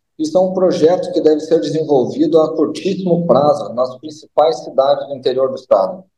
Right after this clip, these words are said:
com treinamentos, palestras, até mesmo reuniões de diretoria. É fundamental. Esse projeto vai à frente, sem dúvida nenhuma.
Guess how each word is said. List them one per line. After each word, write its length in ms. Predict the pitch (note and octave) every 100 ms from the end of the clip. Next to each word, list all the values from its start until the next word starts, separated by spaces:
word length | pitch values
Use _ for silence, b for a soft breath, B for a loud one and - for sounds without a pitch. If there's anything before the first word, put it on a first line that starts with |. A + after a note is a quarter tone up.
| _ _ _ _ _
com 380 | A3+ A3 G3 -
treinamentos, 920 | E3+ E3+ C3+ C3+ E3+ D#3+ - - -
palestras, 800 | C3+ A2+ D3 D#3 C#3+ C#3 B2 B2+
até 240 | C#3+ D#3
mesmo 920 | D3+ E3 E3+ F3 F3 E3+ D#3+ C#3+ - - _
reuniões 380 | D3 D#3 D3 D#3+
de 80 | E3
diretoria. 760 | D#3+ D#3+ E3+ F3 C3+ - - - - _ _ _ -
É 100 | B2+
fundamental. 1080 | D#3 C#3+ F3 F#3 E3 C#3 A#2 G#2+ G#2+ - -
Esse 200 | B2 B2
projeto 440 | D#3 C3+ D3+ D#3 D#3
vai 180 | D3+ D3+
à 80 |
frente, 380 | C3+ - D3 D#3+
sem 200 | - D#3+ C#3+
dúvida 280 | D3+ D3+
nenhuma. 400 | E3+ F3+ A#2 G#2+